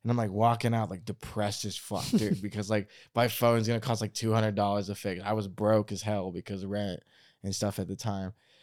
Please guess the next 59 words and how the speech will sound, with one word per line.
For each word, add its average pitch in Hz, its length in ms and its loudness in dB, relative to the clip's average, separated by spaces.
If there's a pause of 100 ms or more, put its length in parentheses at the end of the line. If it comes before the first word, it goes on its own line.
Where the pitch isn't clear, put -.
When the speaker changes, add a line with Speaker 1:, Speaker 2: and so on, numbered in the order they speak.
(280)
Speaker 1:
And, 104 120 2
like, 113 140 4
it 120 80 4
just 113 200 2
lit 107 160 2
up 98 100 2
my 101 140 -2
day. 98 180 -2
He 101 120 0
just, 120 140 2
like, 104 120 0
walks 101 440 0
by, 98 340 -4
and 95 140 -4
I 101 80 -2
Speaker 2:
Like, 180 100 0
Speaker 1:
just 170 120 0
Speaker 2:
"What's 180 200 4
Speaker 1:
look 190 220 4
Speaker 2:
up, - 100 -20 (300)
bitch?" 160 520 2
<laughs> - 20 6
Speaker 1:
Uh, 277 100 8
no, 170 100 8
I, 170 240 6
I, 190 180 2
I, 175 180 4
I 160 60 6
said, 156 220 8
I 143 80 10
was 143 100 6
like, 139 120 4
"Science, 240 560 8
bitch." 214 460 4
And 165 80 4
he's 180 120 2
like, 120 140 0 (160)
he 127 100 0
right, 131 320 4
turns 151 240 2
around, 151 160 6
he's 143 80 0
like, 117 140 -4
"Science, 220 720 8
bitch." 220 720 6
I 147 60 6
Speaker 2:
That's 160 80 10
Speaker 1:
was 170 120 6
Speaker 2:
so 151 60 4
Speaker 1:
like, 135 200 4
Speaker 2:
dope. 131 340 -2
Speaker 1:
I 131 120 6
was 135 120 4
like, 123 160 0
my 113 140 2
heart 127 420 4
was 113 160 -4
just 107 220 -6
like, 87 140 -12